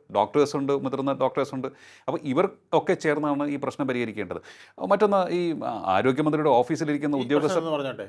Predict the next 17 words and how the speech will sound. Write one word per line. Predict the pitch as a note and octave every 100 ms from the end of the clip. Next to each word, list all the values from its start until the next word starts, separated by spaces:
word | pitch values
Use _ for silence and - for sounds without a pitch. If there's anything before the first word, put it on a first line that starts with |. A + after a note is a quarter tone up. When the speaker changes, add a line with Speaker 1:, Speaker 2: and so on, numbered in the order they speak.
| C#3
Speaker 1:
ഉം. | A2 D2 -
Speaker 2:
ഞാന് | F3 G3 E3+ E3 B2
അഞ്ച് | F3 A3+ A3+ G3+
വർഷ-, | D#3 A#2+ C3+
അഞ്ച് | F3+ A3+ A3 -
പ്രാവശ്യം | C3+ C#3+ D3+ B2 B2+ - _ _ _ _
ടി | F#3 A#3
എൻ | F#3+
ശേഷൻ | D#3+ D3 D3+ D3 C3
ഇലക്ഷൻ | D3+ - E3+
കമ്മീഷനായിരിക്കുമ്പോൾ | D3 C3+ C3+ C3+ C3 C3
ഇവിടെ | C3 C3
അദ്ദേഹത്തിൻ്റെ | B2+ B2+ B2+ A#2
കൂടെ | A2+ A2
പോകണ്ടായി. | G2 F#2+ - _ _ _ _ _ -
അദ്ദേഹത്തിനോട് | F3+ A#3+ A#3 G3
ഞാൻ | F3